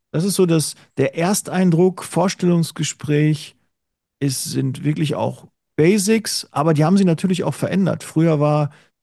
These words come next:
offiziell, da hast du einen Brief bekommen, hier kommen sie dann und dann zum Vorstellungsgespräch, bei dem Herrn, bei der Frau so und so. Und jetzt mittlerweile ist das häufig, wird das schon am Telefon gemacht. Der Erstkontakt ist irgendwie per E-Mail, ist nur ein Klick.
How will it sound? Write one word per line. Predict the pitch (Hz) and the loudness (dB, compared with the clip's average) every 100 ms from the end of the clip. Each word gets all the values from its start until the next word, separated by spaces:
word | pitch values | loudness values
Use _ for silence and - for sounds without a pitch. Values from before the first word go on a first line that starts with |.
| _ | _
offiziell, | 139 139 - 147 165 175 165 | -4 -4 -2 0 2 4 2
da | 131 | 0
hast | 127 | -2
du | 135 | -4
einen | 131 | -2
Brief | 170 180 - | -2 -4 -4
bekommen, | 156 - 151 139 139 131 | -8 -2 0 2 2 0
hier | 135 147 139 | 0 0 0
kommen | 143 143 | -2 0
sie | 135 | 0
dann | 135 139 | 0 0
und | |
dann | 131 131 | -2 -4
zum | 139 | -6
Vorstellungsgespräch, | 123 175 165 165 160 147 - - - 139 143 139 131 _ _ _ _ | -4 -6 -4 -2 0 -2 -6 -12 -4 0 2 2 -2 _ _ _ _
bei | - 127 | -2 0
dem | 127 | 2
Herrn, | 120 131 143 139 131 | 2 2 2 0 -2
bei | 120 | -4
der | 123 | -6
Frau | 120 - 123 | -8 -4 -2
so | 139 226 | 0 2
und | 190 160 | 2 0
so. | 165 160 156 151 _ _ _ _ _ | 0 2 2 -2 _ _ _ _ _
Und | 147 139 131 - _ - _ 113 | -2 -2 -6 -12 _ -20 _ -2
jetzt | 139 - | -2 2
mittlerweile | 175 165 147 156 156 | 2 2 2 2 0
ist | - | -2
das | 139 143 | -6 -2
häufig, | 147 143 | -4 -4
wird | 139 135 | -6 -8
das | |
schon | - 123 | -6 -6
am | 120 | 0
Telefon | 170 202 - 180 | 2 2 2 2
gemacht. | 175 160 160 - - | 4 4 2 -2 -2
Der | 123 | -2
Erstkontakt | 139 - 151 139 139 - | -2 -2 -4 -2 -4 -4
ist | 127 | -6
irgendwie | 135 131 123 | -4 -2 -2
per | - 117 | -2 0
E-Mail, | 196 208 185 175 170 | 2 4 4 4 4
ist | - - | 0 -4
nur | 123 | -4
ein | 82 139 | -4 -6
Klick. | - 185 233 - | 0 2 2 -2